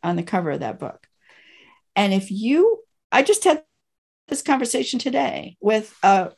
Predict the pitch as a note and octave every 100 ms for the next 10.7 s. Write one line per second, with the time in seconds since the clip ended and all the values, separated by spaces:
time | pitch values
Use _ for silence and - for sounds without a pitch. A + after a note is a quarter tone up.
0 | - G3+ G#3 A#3+ C#4 A#3+ G#3+ F#3 F#3+ G3
1 | G#3+ G#3+ A#3 A3+ G#3 G3 G3 G3+ G#3+ A3+
2 | A#3+ E4 F#4 G#3 D3 G#2+ - _ _ _
3 | _ - - - _ - A3+ A#3 A#3+ -
4 | _ _ _ _ _ _ - E4+ G4+ A4
5 | F#4+ D4+ C#4 A#3 G#3 F#3 A3+ G#4 A#4+ B4
6 | G#4+ C4+ C4 A3+ A#3+ D#4+ - - C4 C#4+
7 | G3+ C3 F#3 G#3+ A#3+ F4 - - _ G#3+
8 | D4+ G4+ G4 - C4+ A#3+ - A3+ G#3+ G3
9 | G3+ F#3+ - - D4+ F#4+ F4 A#3+ A#3+ A#3
10 | A3 - F#3 F3+ F3+ G3